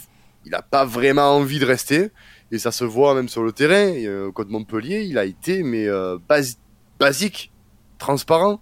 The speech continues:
Enfin, je veux dire, euh, il a, il touche des ballons, et, euh, tu as l'impression, il sait pas ce qu'il, il, il sait pas ce qu'il peut faire. Enfin,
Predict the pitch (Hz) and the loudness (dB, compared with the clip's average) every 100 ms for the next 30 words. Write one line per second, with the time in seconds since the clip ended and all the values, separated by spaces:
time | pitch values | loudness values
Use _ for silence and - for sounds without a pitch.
0 | _ - 117 113 117 117 117 117 113 113 | _ -6 -4 -2 0 2 2 2 0 -4
1 | 104 - - - 113 - 127 107 120 123 | -6 -12 -16 -10 -10 -10 -6 -2 2 4
2 | 131 151 143 127 110 104 - 104 110 110 | 4 4 4 2 -2 -4 -8 -6 -6 -4
3 | 113 113 143 120 110 110 - - 98 95 | -8 -8 -8 -10 -10 -12 -12 -20 -20 -20
4 | 95 110 - 104 - - - - 104 117 | -20 -20 -18 -20 -20 -20 -20 -16 -10 -4
5 | 110 107 - - 107 151 151 120 | -2 -2 -4 -6 0 4 4 2